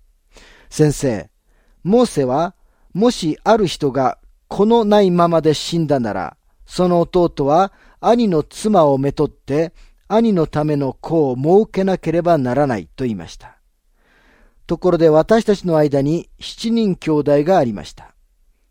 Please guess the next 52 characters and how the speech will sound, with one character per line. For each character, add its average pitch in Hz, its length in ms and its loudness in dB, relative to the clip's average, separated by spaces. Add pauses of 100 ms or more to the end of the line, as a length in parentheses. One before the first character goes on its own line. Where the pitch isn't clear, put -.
(140)
長 196 240 0
男 151 180 0
は 131 140 -2
結 - 320 -8
婚 170 200 -4
し - 140 -8
ま 151 140 -4
し - 80 -10
た 127 120 -8
が 123 140 -6
死 - 240 -6
ん 147 100 -4
で、 196 240 -2 (640)
子 185 180 0
が 226 180 4
な 220 140 4
か 196 140 0
っ - 80 -4
た 127 200 -6
の 110 100 -8
で、 95 280 -10
そ - 160 -10
の 180 120 0
妻 214 400 0
を 139 160 2
弟 196 480 2
に 208 160 0
残 156 280 -2
し 143 120 -10
ま 113 100 -10
し - 100 -18
た。 - 200 -20 (1080)
次 196 200 -2
男 143 320 2
も、 85 200 -12 (480)
三 190 400 0
男 101 280 -4
も、 - 220 -14 (340)
七 - 340 -8
人 220 200 0
と 190 180 -2
も 156 200 0
同 196 220 2
じ 190 180 -6
よ 196 120 4
う 196 60 4
に 214 100 2
な 151 100 0
り 110 80 -6
ま 87 160 -14
し - 100 -20
た。 - 120 -20